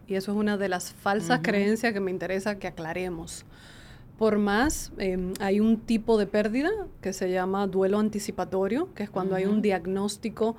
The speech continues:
Speaker 1: ya sea de cáncer, un diagnóstico de cualquier enfermedad, eh, una diabetes complicada, una situación de un accidente,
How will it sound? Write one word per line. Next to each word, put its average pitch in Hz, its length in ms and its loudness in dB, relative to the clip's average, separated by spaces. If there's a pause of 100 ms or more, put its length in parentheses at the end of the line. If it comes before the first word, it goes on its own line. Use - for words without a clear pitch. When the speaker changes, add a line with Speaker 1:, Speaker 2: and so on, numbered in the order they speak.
(340)
Speaker 1:
ya 190 120 0
sea 185 140 -2
de 170 100 -2
cáncer, 220 580 2
un 196 180 -2
diagnóstico 196 560 -2
de 190 80 0
cualquier 185 260 -2
enfermedad, 196 640 0 (440)
eh, 180 440 -2 (180)
una 190 160 -2
diabetes 180 300 -2
complicada, 190 960 2
una 226 240 -2
situación 214 680 2
de 202 80 2
un 196 100 0
accidente, 220 720 2